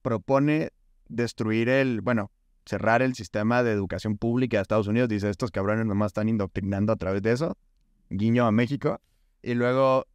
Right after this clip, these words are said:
van a, y luego quiere cerrar el F B I porque solamente está persiguiendo a sus opositores políticos, no está funcionando como una agencia federal de investigación, está funcionando más como un target directo a las amenazas de la persona que está en el poder.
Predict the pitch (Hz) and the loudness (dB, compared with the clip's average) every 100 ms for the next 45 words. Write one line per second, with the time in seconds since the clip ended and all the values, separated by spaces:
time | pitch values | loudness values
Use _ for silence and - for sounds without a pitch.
0 | _ 127 123 127 135 - 123 127 135 - | _ -2 0 2 0 -2 -2 0 -2 -2
1 | 135 139 - 113 123 127 131 120 151 214 | -2 -2 -2 -2 0 0 0 2 2 2
2 | - _ _ _ _ - 113 95 104 117 | -2 _ _ _ _ -6 -4 -4 -4 0
3 | 120 127 123 127 113 120 107 104 110 110 | 0 0 0 -2 0 -2 -2 0 0 -2
4 | 107 98 95 98 92 113 101 101 117 147 | -4 -10 -10 -6 0 0 0 0 0 0
5 | 143 135 - 110 113 113 113 127 110 107 | -2 -2 -2 -2 0 0 -2 -2 -2 -2
6 | 113 104 104 113 113 113 110 101 104 113 | -2 -2 -2 -2 -2 -4 -4 -2 0 0
7 | 117 95 98 98 147 190 151 117 110 120 | -2 -2 -8 -2 0 0 0 -2 -2 -4
8 | 107 110 117 113 - 120 107 95 90 _ | -2 -2 -2 -2 -4 -4 -4 -6 -10 _
9 | _ _ _ - 110 120 123 127 - _ | _ _ _ -8 -2 0 2 0 -4 _
10 | 117 107 107 127 120 113 107 101 104 107 | -4 -2 0 2 2 2 -2 -2 -2 -2
11 | 120 113 104 95 98 110 113 101 - 104 | -2 0 -2 -4 -4 -4 -4 -6 -4 -2
12 | 113 113 101 113 - | -2 -4 -2 -4 -4